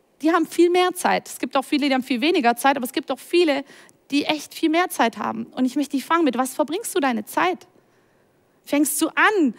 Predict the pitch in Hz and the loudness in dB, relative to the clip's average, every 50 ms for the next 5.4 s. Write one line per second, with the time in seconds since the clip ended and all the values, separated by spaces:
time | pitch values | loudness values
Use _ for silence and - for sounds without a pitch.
0 | - - - 294 - - - 294 302 - 320 277 - 285 262 - - - 285 269 | -6 -4 -2 -2 -2 -2 -2 -4 -2 0 -2 -2 -2 -4 -6 -4 -2 2 2 4
1 | 311 403 - - - 302 269 254 254 254 247 226 277 - 427 - - - 415 349 | 4 2 0 0 0 0 2 2 2 2 2 2 2 2 0 -2 -2 -2 0 2
2 | 302 240 196 185 214 214 233 233 196 _ - - - - - 415 - - 311 277 | 2 2 0 0 -2 -6 -8 -8 -8 _ -18 -20 -12 -6 -4 -4 2 4 4 4
3 | 214 - 247 320 339 339 - 311 277 285 285 285 269 - 277 294 - 277 - - | 4 2 2 4 4 4 4 2 2 2 2 2 2 2 0 0 0 -2 -2 0
4 | 226 269 - 285 262 - - 294 302 285 302 403 415 - - - 427 415 381 349 | 0 0 0 0 -2 0 0 2 2 2 2 0 0 -4 -6 -6 -4 -4 -2 -2
5 | 302 - - 226 214 214 208 | -2 -2 -2 -4 -8 -10 -12